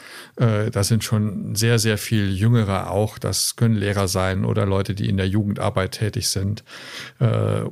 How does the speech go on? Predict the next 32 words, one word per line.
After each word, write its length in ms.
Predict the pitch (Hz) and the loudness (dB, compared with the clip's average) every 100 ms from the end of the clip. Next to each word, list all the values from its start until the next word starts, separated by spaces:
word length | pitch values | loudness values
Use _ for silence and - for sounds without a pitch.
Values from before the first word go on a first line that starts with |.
| - | -2
Polizisten, 760 | 143 135 127 107 101 - 110 | 2 2 2 0 -2 0 0
Rettungsdienstmitarbeiter. 1300 | 104 110 110 98 - 110 98 117 104 101 104 104 104 | 0 0 0 0 0 -2 0 0 0 -2 0 0 0
Also 140 | 107 110 | 2 2
es 100 | 110 | 4
sind 280 | 120 110 - | 2 2 0
bei 180 | 107 | 0
weitem 380 | 98 104 107 104 | 0 0 0 0
nicht 200 | 104 - | 0 0
nur 160 | 117 98 | -2 -2
Alte. 380 | 95 110 113 110 - - - - - | -4 -4 -6 -8 -12 -18 -16 -16 0
Und 160 | 151 175 | 2 4
dann 100 | 175 | 4
müssen 220 | 165 165 | 4 4
wir 80 | 156 | 4
noch 100 | 147 | 4
mal 160 | 147 | 2
schauen, 480 | 131 127 127 143 - - - | 2 2 4 2 -2 -10 0
um 180 | 135 | 2
was 180 | 127 123 | 4 2
für 100 | - | 2
einen 160 | 117 110 | 2 2
Zeitraum 400 | - 110 110 107 | 2 0 2 2
reden 320 | 98 107 110 | 2 2 2
wir 80 | 87 | 0
denn 160 | 90 | -4
überhaupt? 400 | 110 104 92 117 | -4 -4 -4 -2
Wir 100 | 123 | 0
reden 220 | 120 143 143 | 4 4 4
über 160 | 127 | 4
ein 100 | 113 | 2
paar 220 | 113 104 | 2 0
Wochen, 400 | 98 127 196 208 | 2 2 2 0